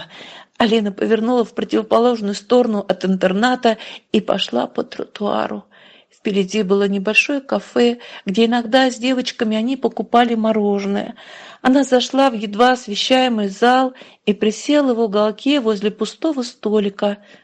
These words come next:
Осмотрелась. В противоположном углу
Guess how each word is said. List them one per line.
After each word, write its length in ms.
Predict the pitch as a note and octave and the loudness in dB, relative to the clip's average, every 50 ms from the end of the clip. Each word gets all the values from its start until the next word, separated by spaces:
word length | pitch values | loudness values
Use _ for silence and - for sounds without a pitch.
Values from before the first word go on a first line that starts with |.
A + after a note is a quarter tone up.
| _ _ | _ _
Осмотрелась. 920 | - C4 - - A#3+ A#3 A#3 - G3+ G3+ G3+ G3+ G3 G3 G3 F#3+ - - - _ - - - _ _ | -14 -10 -4 -2 -2 -2 -2 -2 -2 0 0 2 0 0 -2 -6 -8 -16 -20 _ -20 -20 -20 _ _
В 100 | - - | -8 -4
противоположном 760 | - G3+ F#3+ - F#3+ F#3 F#3+ F#3+ G3 G#3 G3 F#3+ F#3+ F#3+ F#3+ | -2 -2 -2 -2 -4 0 0 0 2 0 0 0 0 0 0
углу 460 | F#3 F3+ G3 G3+ A#3+ B3 B3 A#3+ A#3+ | 0 -2 0 0 2 2 0 -2 -6